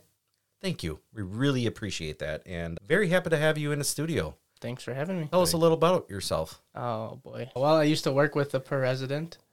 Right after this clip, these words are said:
Speaker 2: so that's how I met Joe, and then, and then meeting these other guys at going to see the movies. I think the first movie we saw was, ooh, I don't remember now. All I can think of is The Batman was the last one.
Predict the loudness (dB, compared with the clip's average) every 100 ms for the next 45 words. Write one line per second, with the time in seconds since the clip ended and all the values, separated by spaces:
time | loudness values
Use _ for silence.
0 | -6 -2 0 2 2 4 4 4 2 0
1 | 2 4 4 2 0 0 0 0 -2 -4
2 | -2 0 0 0 0 0 0 0 0 0
3 | 0 0 -2 -2 -2 0 0 0 0 0
4 | 0 -2 -6 -10 -16 -10 -6 -6 -2 0
5 | 0 0 0 2 0 0 0 2 2 2
6 | 0 0 0 0 -2 -4 -6 -8 -12 -18
7 | _ _ _ -4 0 2 2 2 0 0
8 | -2 -2 0 0 0 -2 -2 -4 -4 -4
9 | -6 -6 -2 0 0 0 -2 -4 -4 -4
10 | -4 -4 -4 -4